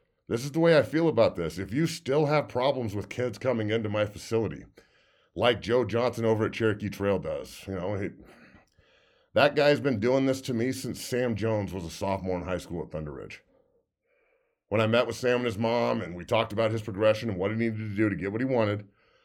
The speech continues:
about a week later, Joe walked into my, like, three facilities ago when I was working with a couple of pros.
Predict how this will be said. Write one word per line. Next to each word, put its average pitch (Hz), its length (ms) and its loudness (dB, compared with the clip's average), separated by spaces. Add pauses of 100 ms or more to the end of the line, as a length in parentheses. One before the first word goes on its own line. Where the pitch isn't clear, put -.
(520)
about 117 200 6
a 113 40 4
week 135 240 2
later, 131 280 6
Joe 120 240 4
walked 113 320 2
into 117 200 0
my, 107 220 0 (280)
like, 87 320 -8
three 131 220 0
facilities 110 580 -2
ago 98 240 0
when 107 140 2
I 104 80 0
was 101 140 -4
working 113 280 0
with 98 80 0
a 92 100 -8
couple 113 220 2
of 110 60 0
pros. 104 440 0